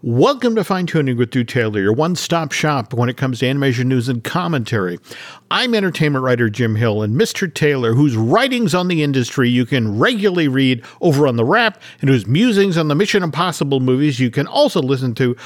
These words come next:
on the Light the Fuse podcast. He and I are recording this week's show on Friday, February twenty-fourth, two thousand twenty-three. Been a very busy week in the world of animation. Nancy and I drove down to Boston on Wednesday night to check on the Disney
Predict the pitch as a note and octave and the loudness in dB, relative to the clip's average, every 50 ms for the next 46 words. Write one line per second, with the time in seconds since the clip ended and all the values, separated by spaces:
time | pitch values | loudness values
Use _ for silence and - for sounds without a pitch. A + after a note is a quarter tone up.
0 | - - - - C3+ B2+ A2 A2+ G#2+ G#2+ A#2 F3 B3 A#3 - G#3 - - G#3 F3+ | -18 -12 -4 -2 -2 0 0 0 0 2 2 2 2 0 0 -4 -2 -2 -2 -4
1 | - - - D#3+ D#3 D#3 - - B2+ B2 B2 - - - - - - - - C4+ | -2 -2 -2 -2 -2 -2 -2 -2 -2 -2 -4 -6 -10 -20 -20 -18 -6 0 2 2
2 | D4 B3+ A3 G#3 G#3 F#3+ E3+ D3+ - - - D#3+ D3+ D3 B2+ A2+ G#2+ G#3 G#3+ - | 2 2 2 2 2 2 2 2 0 0 2 0 0 0 0 -2 0 -2 -2 -2
3 | - F3+ E3 E3 - - - C#3+ C3+ B2+ B2 A#2+ A#2+ - - - - - - D3 | 0 -2 -2 -2 -2 -6 -2 -2 0 2 0 0 -2 -6 -14 -20 -16 -8 -4 -2
4 | C#3+ C3+ A#2 - - - - - G#3 A3+ A3 F#3+ B2+ F#2+ E2 G2+ - - - B3 | -2 -2 -2 -4 -8 -6 -2 0 0 2 2 0 -2 -4 -6 -8 -8 -2 -2 0
5 | A#3+ E3 D3+ C#3+ D3 C#3+ - - D#3+ D3 C#3 A#2+ - C#3 B2 A#2+ A#2+ - - - | 0 2 2 2 2 0 -2 -2 -4 -4 -4 -2 0 0 2 0 0 -2 -6 -4
6 | - D#3+ D3 - - C#3+ C3 C#3+ C#3+ C#3 D3 D3 C#3+ - - D3+ D3+ C#3+ - D#3+ | -4 -4 -4 -2 -4 -2 -2 -2 -2 -2 -4 -4 -6 -6 -4 -4 -4 -2 -4 -6
7 | D3 C3 - - - E3 F3 G3 A#3 B3 D#4 E4 - - - - - - - - | -8 -8 -10 -12 -10 -6 -6 -6 -6 -8 -10 -12 -16 -20 -20 -20 -20 -20 -20 -20
8 | - - - - A#2 G#2+ C3+ C3+ C3+ A2+ C3 B2 C3 C3+ B2 C3+ B2 A#2+ C3 A#2+ | -20 -16 -12 -6 -2 0 2 2 2 2 2 2 2 2 0 0 0 0 2 2
9 | A#2+ C#3 D#3 - F#3 C#3 A#2 G#2+ A2+ A#2+ B2+ B2+ A#2+ A#2 A#2 A#2 A2+ A#2 B2 C#3+ | 2 0 0 0 0 0 0 2 2 2 0 0 0 0 0 0 0 2 2 0
10 | F3 - - A#3+ B3 A#3+ - - - - _ _ - A#2+ B2+ B2+ C3 C3 - C#3+ | 0 0 -2 -4 -4 -6 -10 -16 -20 -20 _ _ -4 -2 0 0 0 0 0 0
11 | C#3 C3 B2+ C3 C3 A#2 - C3+ C#3+ D#3 E3+ E3+ - - F#3 A3 A#3+ A3+ - A#3+ | 0 0 0 -2 0 0 2 4 4 4 2 0 -2 -2 0 0 -2 -2 0 0
12 | B3 G#3 F3 A#3+ B3 C4 C4+ - - - F#3+ D3+ C3 B2 A#2+ B2 A#2+ A#2+ A#2 A2 | 0 0 0 -2 -2 -2 -2 -4 -2 -2 0 0 0 0 0 0 0 0 0 0
13 | C3+ B2 A2+ A2+ B2 D#3 D#3 - C#3+ - - - D#3 D3+ - F3+ D3+ D3+ C#3+ C#3+ | 0 0 0 0 0 0 0 -2 -4 -2 -2 -2 -2 -2 -2 -4 -2 0 0 0
14 | C#3+ B2+ B2+ A#2+ A#2 G#2+ G2 B2+ D3+ A#3 A#3+ - C#4 B3 A#3+ A#3 A#3 G#3+ | 0 0 -2 -2 -2 -2 0 0 0 0 0 -2 -4 -2 0 0 0 -2